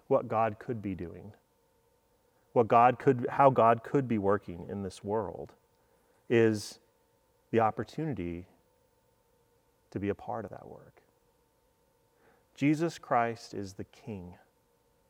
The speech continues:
And we don't have a good metaphor for allegiance. We don't have a good metaphor for that kind of loyalty in America because we don't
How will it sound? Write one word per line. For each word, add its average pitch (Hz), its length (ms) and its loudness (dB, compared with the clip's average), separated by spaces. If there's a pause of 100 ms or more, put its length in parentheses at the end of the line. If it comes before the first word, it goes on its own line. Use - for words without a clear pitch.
(880)
And 117 100 0
we 131 60 4
don't 196 180 2
have 180 200 -2
a 156 60 2
good 139 200 0
metaphor 110 720 -2
for 85 460 -6 (400)
allegiance. 92 720 -8 (800)
We 117 80 2
don't 131 160 4
have 127 180 0
a 110 80 6
good 101 240 2 (260)
metaphor 110 460 0
for 104 180 -8
that 95 260 -8
kind 98 300 -10
of 90 120 -14
loyalty 98 440 -4
in 90 80 -8
America 101 440 -4
because 113 260 -10
we 139 80 -6
don't 143 200 -8